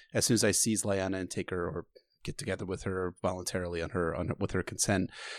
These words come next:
I, I don't know. I, I, I would love to get inside Rhaegar's head at some point. I think that George hopefully will expose us to that, and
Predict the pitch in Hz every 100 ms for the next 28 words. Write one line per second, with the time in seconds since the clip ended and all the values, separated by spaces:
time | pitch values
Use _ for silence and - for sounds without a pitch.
0 | - - - _ _ - - - - 143
1 | 165 190 135 104 113 110 113 120 117 120
2 | 110 - 110 - 113 113 98 - 104 95
3 | 92 92 - 92 - - 90 101 104 95
4 | - 85 92 - 95 92 - 98 98 92
5 | 92 - - 90 - - - 85 95 104
6 | 92 92